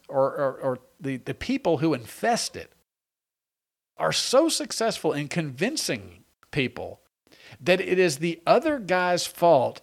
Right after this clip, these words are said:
and they are the key to fixing all of these things. They're so good at that for generation after generation now, going on for, what, fifty, sixty years at least.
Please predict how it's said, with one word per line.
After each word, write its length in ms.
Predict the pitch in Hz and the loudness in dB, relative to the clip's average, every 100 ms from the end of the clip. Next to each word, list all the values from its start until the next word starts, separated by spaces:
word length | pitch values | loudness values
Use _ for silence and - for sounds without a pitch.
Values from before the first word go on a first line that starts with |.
| - - - | -20 -14 -6
and 260 | 147 135 | -4 -4
they 320 | 120 170 220 | 0 2 4
are 200 | 240 214 | 2 0
the 100 | 175 | 0
key 400 | 160 - 220 175 | -4 -6 -4 -4
to 160 | 117 113 | -6 -10
fixing 680 | - - 262 262 - 117 98 - | -14 -4 -2 0 -2 -4 -6 -2
all 280 | 160 226 | 2 2
of 120 | 214 165 | 2 0
these 260 | 175 165 | -2 -2
things. 300 | - 175 127 - - - - | -4 -4 -6 -12 -20 -20 0
They're 220 | 165 170 | 4 4
so 440 | - - 226 311 285 135 107 | 2 0 2 2 0 -8 -2
good 240 | 151 262 | 4 4
at 180 | 160 - | 4 -2
that 340 | 110 95 - | -6 -6 -10
for 160 | - 139 | -6 -6
generation 680 | 110 160 254 240 202 - 170 | -2 0 0 0 0 -2 -2
after 260 | 160 156 | -4 -4
generation 640 | 117 143 160 131 131 - 95 | -4 -2 0 0 0 -4 -6
now, 180 | 98 | -8
going 340 | 113 165 233 170 | 0 2 2 2
on 240 | 147 143 | 2 0
for, 320 | - 104 85 - _ _ _ _ _ _ | -4 -8 -8 -14 _ _ _ _ _ _
what, 200 | 175 - | -2 -2
fifty, 300 | - 180 160 | -2 -2 -4
sixty 380 | - 165 - 113 | -6 -8 -8 -6
years 360 | 123 151 151 | -2 0 0
at 140 | 104 101 | -4 -6
least. 460 | 143 139 - - | -4 -2 -4 -10